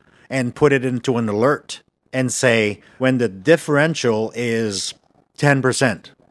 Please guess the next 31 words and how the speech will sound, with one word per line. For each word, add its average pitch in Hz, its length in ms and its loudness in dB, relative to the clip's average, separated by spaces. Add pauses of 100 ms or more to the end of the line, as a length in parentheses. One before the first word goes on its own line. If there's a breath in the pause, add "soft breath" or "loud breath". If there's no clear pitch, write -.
or 113 220 -2
twenty 147 320 0
percent 117 640 -6
and 120 160 -2
it's 113 100 -6
sustained 139 720 0
for 113 500 2
a 110 80 -6
day 113 380 -2 (680)
or 101 140 -8
twelve 135 340 2
hours," 110 400 2
you 113 100 -6
decide 123 640 0 (220 loud breath)
what's 123 220 -2
important, 113 520 -2
'cause 107 220 -6 (320 soft breath)
I - 40 -10
can 107 140 -12
be 117 140 -4
here 120 200 2
and, 98 200 -6
and 107 160 -8
talk 127 260 2
about 104 480 -4 (200)
settings 110 580 -4
and 104 420 -8
thresholds 113 640 -2 (460 loud breath)
all 123 180 2
I 117 100 0
want, 117 460 0